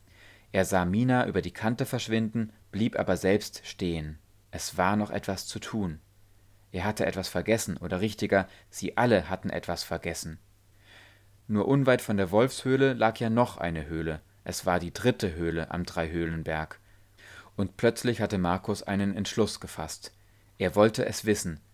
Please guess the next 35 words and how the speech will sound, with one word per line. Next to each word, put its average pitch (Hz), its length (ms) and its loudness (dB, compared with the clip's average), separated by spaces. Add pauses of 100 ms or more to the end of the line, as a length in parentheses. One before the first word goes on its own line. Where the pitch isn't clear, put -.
(440)
Er 95 160 -2
wollte 110 280 6
den 104 160 2
Dreihöhlenberg 104 760 2
nicht 120 260 -2
verlassen, 104 480 0
ohne 110 340 2
die 107 140 -4
dritte 101 380 -2
Höhle 78 240 -4
gesehen 78 400 -6
zu 80 200 -12
haben. 73 280 -10 (1400)
Es 101 180 -6
waren 98 260 4
nicht 101 200 -4
mehr 101 220 2
als 95 120 -4
fünfzig - 480 -4
Meter 92 340 0
dahin. 78 360 -8 (320)
Er 82 120 -6
musste 101 480 0
zu - 160 -8
der 73 200 -8
Höhle. 76 320 -6 (840)
Ein 101 100 2
schmaler 110 380 4
Pfad 117 380 0
verlief 92 440 -4
parallel 90 460 0
zur - 140 -10
Spitze - 380 -4
des 82 140 -8
Berges, 82 500 -4